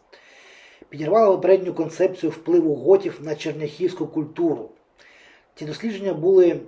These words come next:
проведені на пам'ятках у населених пунктах Брест-Рішин, Дитиничі, Дубно-Волинець, Любомль, Машів, Хрінники Шанків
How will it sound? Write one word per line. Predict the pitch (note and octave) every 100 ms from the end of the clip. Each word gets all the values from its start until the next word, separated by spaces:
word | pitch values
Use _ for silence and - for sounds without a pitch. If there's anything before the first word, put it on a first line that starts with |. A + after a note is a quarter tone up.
| _ _ -
проведені | - D3+ F3+ F3
на | D#3+ D#3+
пам'ятках | F#3 F3+ - D#3+ D3+
у |
населених | D#3 D3+ F3 E3 D3+ -
пунктах | E3+ D3+ E3 - -
Брест-Рішин, | C#3+ D3 F3+ F3+ - F3 A3 - F3 D3+ - _ _ _ _ _ _ _
Дитиничі, | E3 D#3+ G3+ G3+ F3 - E3 D3+ - _ _ _
Дубно-Волинець, | C3 B2 F#3+ D#3 D#3 D3+ D3+ D3+ E3+ G#3+ G#3+ - - _ _
Любомль, | C#3+ F3 C#3+ D3 F#3+ E3+ D3 - -
Машів, | D3+ F3+ F3 - D#3+ D3 _ _ _ _
Хрінники | - D#3 G3 F3 -
Шанків | - - E3+ E3+ D3 D3+ -